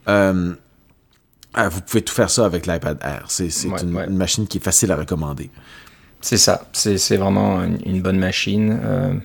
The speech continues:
Speaker 2: donc ça rejoint un peu l'iPad mini qui lui aussi avait changé de look, euh, un petit peu avant. Mais l'iPad mini, lui, est toujours avec un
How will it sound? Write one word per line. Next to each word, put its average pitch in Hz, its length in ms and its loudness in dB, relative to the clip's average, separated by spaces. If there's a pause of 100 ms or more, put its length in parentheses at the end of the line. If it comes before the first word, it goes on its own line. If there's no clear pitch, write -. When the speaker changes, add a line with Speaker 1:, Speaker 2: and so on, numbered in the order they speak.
(800)
Speaker 2:
donc 120 100 0
ça 143 140 2
rejoint 156 300 2
un 165 40 2
peu 165 140 0
l'iPad 147 400 2
mini 151 280 4
qui - 140 -4
lui 135 180 2
aussi 135 280 2
avait 117 160 2
changé 117 340 2
de 110 100 0
look, 113 280 -2
euh, 98 200 2
un 98 60 0
petit 107 180 -6
peu 107 180 2
avant. 101 380 2 (200)
Mais 107 180 2
l'iPad 104 320 0
mini, 120 320 2
lui, 113 300 2
est 98 120 -2
toujours 110 800 0
avec 101 500 2
un 104 120 0